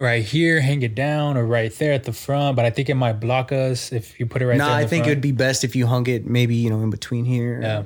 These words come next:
Speaker 2: above the top, depending on how big it is, where you're gonna get it, what it's gonna say,
Speaker 1: It's
Speaker 2: you
Speaker 1: gonna be
Speaker 2: know?
Speaker 1: small.
Speaker 2: You know, but
Speaker 1: Be a little
Speaker 2: background.
Speaker 1: twelve inches by twelve inches. It'd be a
Speaker 2: Background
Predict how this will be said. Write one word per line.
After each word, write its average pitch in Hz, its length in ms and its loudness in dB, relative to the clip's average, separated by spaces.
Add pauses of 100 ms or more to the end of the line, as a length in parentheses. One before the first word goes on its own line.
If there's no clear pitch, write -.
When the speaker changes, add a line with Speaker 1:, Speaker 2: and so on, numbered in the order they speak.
Speaker 2:
above 113 300 -6
the 110 60 -14
top, - 500 -8
depending 139 360 0
on 127 120 0
how 117 160 0
big 104 220 -2
it 107 80 -2
is, 104 160 0
where 110 120 -2
you're 113 100 0
gonna 101 140 -4
get 98 140 -4
it, 98 80 -4
what 104 140 -4
it's 101 100 -8
gonna - 140 -10
say, - 160 -2
Speaker 1:
It's 156 80 2
Speaker 2:
you 139 80 2
Speaker 1:
gonna 131 40 4
be 135 60 4
Speaker 2:
know? 131 60 2
Speaker 1:
small. 120 540 2
Speaker 2:
You 135 100 2
know, 143 140 0
but 131 260 0 (840)
Speaker 1:
Be 151 60 2
a 151 40 4
little 143 160 4
Speaker 2:
background. 87 340 0
Speaker 1:
twelve 135 280 0
inches 127 220 0
by 117 140 0
twelve 117 240 -4
inches. 120 200 -6
It'd 123 100 -6
be 143 60 2
a - 20 2
Speaker 2:
Background 107 320 2